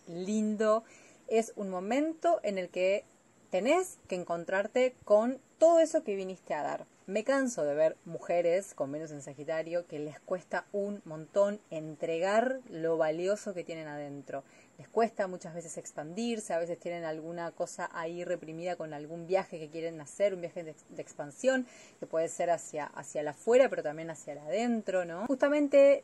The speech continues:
todo esto tiene que ver con que necesitan explorar hacia adentro, necesitan obs-, con-, ser conscientes de quiénes son, y los tránsitos,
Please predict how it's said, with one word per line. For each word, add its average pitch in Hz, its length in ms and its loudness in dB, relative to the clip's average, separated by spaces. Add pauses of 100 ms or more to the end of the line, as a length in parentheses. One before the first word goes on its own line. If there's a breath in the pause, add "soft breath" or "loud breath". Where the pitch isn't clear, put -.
todo 277 160 8
esto 269 180 -2
tiene 262 260 0
que 226 100 4
ver 247 440 4
con 202 220 -2
que 202 360 0 (100)
necesitan 196 600 0
explorar 190 760 -2
hacia 175 280 -8
adentro, 196 560 0
necesitan 220 720 -4
obs-, - 360 -8 (160)
con-, 180 180 -6
ser 262 240 -2
conscientes 180 920 -4
de 165 120 -4
quiénes 180 320 -6
son, 165 320 -8 (340 loud breath)
y 226 60 0
los 226 140 2
tránsitos, 240 760 0